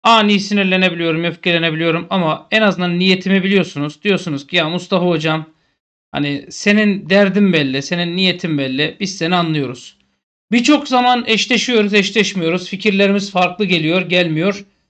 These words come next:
Ama şundan her zaman emin oluyorum. Siz de emin oluyorsunuz ki amacımız Fenerbahçe'nin iyiliği. Beni biliyorsunuz.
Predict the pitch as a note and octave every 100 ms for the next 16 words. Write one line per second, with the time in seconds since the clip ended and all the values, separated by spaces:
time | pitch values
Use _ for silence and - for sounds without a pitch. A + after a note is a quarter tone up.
0 | _ _ A3 G#3+ G3+ G3+ - _ _ _
1 | _ _ - - B3+ C4 B3 B3+ B3+ G#3
2 | F#3+ E3+ F#3 F#3 G#3+ G#3 F3+ D3+ D3 D#3+
3 | F#3+ _ - - G3 G3 F#3+ F#3 F#3 E3
4 | E3 F3+ D#3+ - G3 G3+ G3+ D3+ E3 F#3+
5 | - E3+ E3 C#3 C#3 E3 E3+ D3+ B2 A2+
6 | - _ _ _ _ _ _ _ _ -
7 | A#3 C#4 C#4 C#4 G3+ G3+ G3+ -